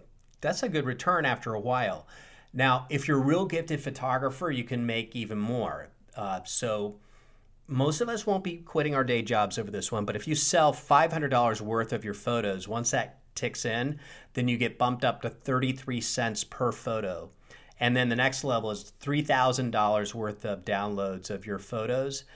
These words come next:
get you thirty-eight cents per download. I'm not sure how long it lasts, but I didn't see an expiration on it either. All I know is if you're decent at photography or you just like to take photos and you go take some things that are pretty popular,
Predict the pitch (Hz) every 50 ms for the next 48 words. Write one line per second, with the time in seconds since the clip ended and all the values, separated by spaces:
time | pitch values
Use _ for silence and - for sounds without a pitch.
0 | - - - - - _ - - - 127 127 127 131 120 113 113 110 - - 143
1 | 143 147 147 139 127 117 110 107 - - - - 110 104 101 - - - - -
2 | - 120 110 104 107 104 104 104 101 98 90 82 82 - - - - - 160 196
3 | 247 240 - 233 190 - 190 170 160 160 147 135 - 110 110 107 113 120 147 156
4 | - - - - - - 135 123 123 131 131 131 135 139 135 - - 143 131 120
5 | 117 120 - - 127 120 117 120 117 - 113 107 101 101 95 - - 120 135 151
6 | 135 101 95 95 - - - - - - - - - - - - 175 170 175 175
7 | 180 175 156 151 151 147 139 131 127 127 139 135 - 170 190 247 247 202 - 185
8 | 165 165 160 - 185 165 156 139 135 - - - - - 123 117 127 135 156 151
9 | 151 - 185 185 185 185 - - - - - 156 143 135 180 196 196 - - -
10 | 101 101 107 113 139 151 - 165 151 151 160 143 135 - - - 113 117 127 131
11 | 147 175 180 165 - - - 131 131 139 139 180 180 170 170 - - 143 135 135
12 | - - 147 123 - - 127 127 127 127 123 131 113 107 - - - 143 139 127
13 | 135 - - 107 104 107 - 143 156 170 180 190 196 196